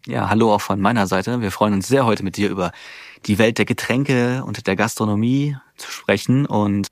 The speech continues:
wie immer am Anfang stellen wir unseren Gast natürlich auch in dieser Folge ganz kurz ein bisschen vor. Du bist neunzehnhundertfünfundsiebzig geboren im schönen Papenburg und bist aber aufgewachsen, ganz in der Nähe da, wo ich aufgewachsen bin, nämlich in Bersenbrück und dann später nach Nordhorn gezogen. Und du hast dann in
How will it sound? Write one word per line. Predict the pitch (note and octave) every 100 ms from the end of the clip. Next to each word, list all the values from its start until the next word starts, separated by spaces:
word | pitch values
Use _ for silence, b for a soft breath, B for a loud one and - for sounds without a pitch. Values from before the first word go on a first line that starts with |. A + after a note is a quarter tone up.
| -
wie | F2+
immer | G#2
am | B2+
Anfang | - A#2+ A#2 A#2+ -
stellen | - F#2+ F#2+
wir | F#2+ - -
unseren | G2+ F#2+ F2
Gast | - - - C#3+ _
natürlich | - - -
auch |
in | F2
dieser | F2+ A2+
Folge | G#2+ G#2 G#2+
ganz | - G2
kurz | - -
ein | G2+
bisschen | G2+ -
vor. | G2+ - F#3+ - B B B B B B B
Du | - E3
bist | D3+ - - -
neunzehnhundertfünfundsiebzig | A#2+ D3 - G#3 F3 - -
geboren | A2 A#2 B2
im | G#2 G#2
schönen | - A#2 G#2+
Papenburg | - - F3 A#2 F#2 F#2+ - -
und | - A2+ A2+ B2 B2 B2 -
bist | C3+ -
aber | - A2+ G#2+
aufgewachsen, | - - A#2+ A2+ - B2+
ganz | C3 F#3+
in | E3+
der |
Nähe | D3 C#3
da, | B2+
wo | B2
ich | A#3 -
aufgewachsen | A2+ A2 G2+ - A#2
bin, | B2+
nämlich | A2 G#2+ G#2+
in | G#2 G2+ _ _
Bersenbrück | - G#2+ F#3+ - - - - - B B B B B B
und | - A#2+ - G#2
dann | G#2
später | - G#2 G#2 G2
nach | G2 F#2+
Nordhorn | F2 F2+ G#2+ - E2+ D#2+
gezogen. | - - - D#2+ D2
Und | D#2 E2+
du | F2+
hast | -
dann | F#2+
in | F2+ F2+